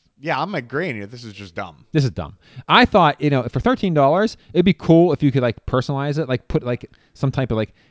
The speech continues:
Speaker 2: uh, the Zonts family
Speaker 1: No,
Speaker 2: or
Speaker 1: you
Speaker 2: whatever,
Speaker 1: get to
Speaker 2: something.
Speaker 1: pull the handle
Speaker 2: No,
Speaker 1: on
Speaker 2: you
Speaker 1: the
Speaker 2: pull
Speaker 1: press.
Speaker 2: a handle and then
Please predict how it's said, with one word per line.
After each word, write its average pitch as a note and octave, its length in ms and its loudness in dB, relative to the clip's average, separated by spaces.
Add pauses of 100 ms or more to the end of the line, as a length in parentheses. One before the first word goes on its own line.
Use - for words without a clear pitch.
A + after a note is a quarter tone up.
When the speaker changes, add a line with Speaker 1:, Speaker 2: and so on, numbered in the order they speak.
(240)
Speaker 2:
uh, G#2 200 -8
the A2+ 120 -6
Zonts G#2 340 -2
family F#2 280 -6
Speaker 1:
No, - 100 -2
Speaker 2:
or - 20 0
Speaker 1:
you - 60 0
Speaker 2:
whatever, F3+ 220 0
Speaker 1:
get - 60 -6
to - 60 -4
Speaker 2:
something. - 140 -2
Speaker 1:
pull F3 160 2
the C3+ 120 0
handle B2+ 440 -4
Speaker 2:
No, E3+ 160 4
Speaker 1:
on D3+ 80 2
Speaker 2:
you G3 60 4
Speaker 1:
the F3 40 2
Speaker 2:
pull G3+ 260 8
Speaker 1:
press. E3 100 2
Speaker 2:
a D#3 120 4
handle E3 480 4
and C#3+ 160 0
then F3+ 280 2